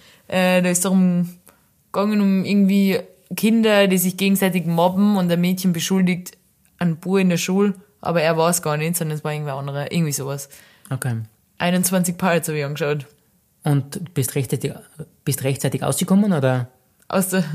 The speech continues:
Speaker 1: aus dem Bus?
Speaker 2: Aus dem Bus, oder?
Speaker 1: Ja,
Speaker 2: Bist du
Speaker 1: ja.
Speaker 2: draußen?
Speaker 1: Ja, ich hab eh so lange gebraucht. Ich hab ja vorher schon erwähnt, ich bin fünfzehn Minuten zu spät gekommen.
Speaker 2: Also wegen der Bus fährt?
Speaker 1: Ja, der Bus ist jetzt nicht langsamer gefahren, nur weil ich einundzwanzig Parts von meinem Film angeschaut hab. <laughs>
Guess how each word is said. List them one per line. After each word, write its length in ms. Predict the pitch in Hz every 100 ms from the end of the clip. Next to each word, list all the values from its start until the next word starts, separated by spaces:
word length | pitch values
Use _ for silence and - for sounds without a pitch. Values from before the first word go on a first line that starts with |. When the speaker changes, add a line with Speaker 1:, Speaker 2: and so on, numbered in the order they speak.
| 185
Speaker 1:
aus 100 | 185
dem 120 | 175
Bus? 320 | 180 277 -
Speaker 2:
Aus 120 | 165 131
dem 100 | 120
Bus, 240 | 175 -
oder? 200 | 131 127
Speaker 1:
Ja, 80 | 127
Speaker 2:
Bist 120 | 123
du 40 | 254 247 233
Speaker 1:
ja. 140 | 208
Speaker 2:
draußen? 340 | 240 214 - -
Speaker 1:
Ja, 220 | 262 233 202 370 285
ich 80 | 220
hab 60 | 208
eh 120 | 233
so 100 | 202
lange 200 | 180 175
gebraucht. 380 | 165 156 160 160
Ich 80 | 180
hab 60 |
ja 100 | 175 170
vorher 240 | 180 175
schon 160 | 175 165
erwähnt, 260 | 160 170
ich 60 | 165
bin 140 | 170 170
fünfzehn 400 | 185 175 - 170
Minuten 260 | 165 165
zu 120 | 165
spät 220 | 151 170 160
gekommen. 420 | 170 156 170 175 _ _ _ -
Speaker 2:
Also 240 | 131 117
wegen 220 | 117 120
der 80 | 117
Bus 220 | 107 135 -
fährt? 340 | 123 156 - _ - - - - - 262 277 185
Speaker 1:
Ja, 260 | 208 220 165
der 160 | 208
Bus 240 | 196 262 240
ist 100 | 208
jetzt 180 | 214 220
nicht 200 | 233 208
langsamer 400 | 214 233 214 196
gefahren, 280 | 214 202
nur 120 | 202 196
weil 100 | 196
ich 120 | 156
einundzwanzig 600 | 135 185 190 190 180 175
Parts 340 | - 180 180 -
von 160 | 170
meinem 180 | 170 165
Film 240 | 185 180
angeschaut 320 | 156 147 147 147
hab. 260 | 123 202 - 165 - - - - - - 277 277
<laughs> 120 | 262